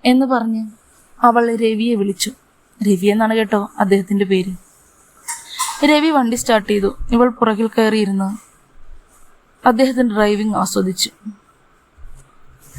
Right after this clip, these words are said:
അതിനിടയിൽ അവരങ്ങോട്ടും ഇങ്ങോട്ടും ഓരോ കാര്യങ്ങൾ സംസാരിക്കാൻ തുടങ്ങി.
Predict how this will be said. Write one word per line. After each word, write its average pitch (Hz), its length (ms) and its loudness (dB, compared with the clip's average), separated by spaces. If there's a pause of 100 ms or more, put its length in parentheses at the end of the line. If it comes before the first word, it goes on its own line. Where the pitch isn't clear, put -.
(220)
അതിനിടയിൽ 240 680 0 (240)
അവരങ്ങോട്ടും 240 560 0
ഇങ്ങോട്ടും 208 440 -2 (220)
ഓരോ 254 260 4
കാര്യങ്ങൾ 214 380 -2
സംസാരിക്കാൻ 202 720 -2
തുടങ്ങി. 185 280 -6